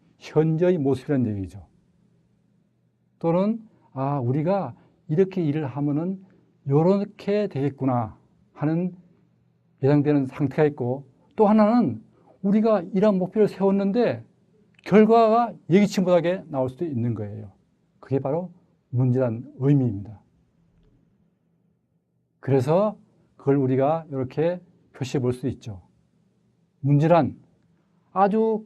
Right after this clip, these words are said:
간단히 설명드리면은 조직에서 세운 목표하고 조직에서 해결하기 위해서 수행한 실적,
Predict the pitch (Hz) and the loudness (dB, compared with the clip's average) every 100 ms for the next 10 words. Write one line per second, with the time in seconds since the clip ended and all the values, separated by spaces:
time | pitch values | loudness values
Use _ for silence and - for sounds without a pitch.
0 | _ - 254 233 233 220 208 185 185 165 | _ -6 0 2 4 2 2 2 2 2
1 | 151 151 160 143 208 214 _ _ _ _ | 0 0 0 0 -2 -8 _ _ _ _
2 | _ _ _ _ _ - - 170 170 170 | _ _ _ _ _ -8 0 0 2 0
3 | 170 180 180 - 196 185 139 156 - 208 | 2 2 0 2 2 2 0 0 4 4
4 | 117 98 _ _ _ _ _ _ 170 175 | 4 -4 _ _ _ _ _ _ -2 0
5 | 202 202 _ _ _ _ 170 165 165 170 | -2 -4 _ _ _ _ 0 0 2 0
6 | - 180 190 214 - _ _ _ _ 175 | 0 -2 -2 -4 -12 _ _ _ _ 2
7 | 175 170 151 151 143 160 - 175 165 131 | 4 2 2 -2 -2 -8 -6 -4 -2 -2
8 | - - 226 220 202 113 | -4 0 0 4 2 2